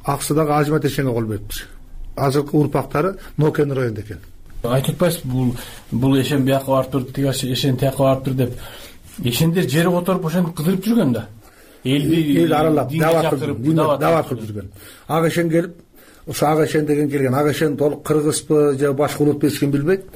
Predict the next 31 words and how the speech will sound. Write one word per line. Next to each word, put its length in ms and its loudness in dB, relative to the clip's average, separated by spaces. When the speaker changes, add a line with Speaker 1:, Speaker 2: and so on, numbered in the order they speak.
Speaker 1:
Ак 220 2
эшен 200 0
келип, 120 2
ушу 100 -10
талас 280 0
четинде 320 0
жашаган 320 -2
экен. 160 -8
Speaker 2:
Макул, 420 0
азыркы 380 0
учурда 560 2
эмне 240 2
үчүн 200 0
андай 480 0
эшендер 460 0
кыдырып, 500 0
э, 240 -2
эл 100 2
аралабай 420 0
калды? 260 -10
Speaker 1:
Азыр 360 -4
эгерде 420 2
даватчы 480 2
жетиштүү 360 -2
болсо, 280 2
эшендер 380 0
Чилтен 300 0
келип 180 4
отурат 240 -2
экен 200 -6
да. 100 -8